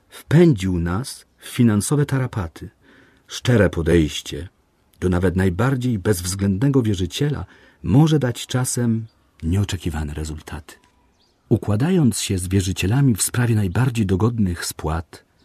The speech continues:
przeprośmy ich za nieprzyjemną sytuację. Przyznajmy, że to alkohol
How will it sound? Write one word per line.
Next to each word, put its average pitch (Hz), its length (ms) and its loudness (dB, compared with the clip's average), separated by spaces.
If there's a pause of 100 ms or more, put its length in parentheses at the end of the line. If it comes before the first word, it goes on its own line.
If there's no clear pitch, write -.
(120)
przeprośmy 101 580 0
ich 92 360 -4 (500)
za 113 140 2
nieprzyjemną 92 680 2
sytuację. 87 680 -6 (440)
Przyznajmy, 120 600 4
że 98 120 2
to 98 140 -2
alkohol 98 680 0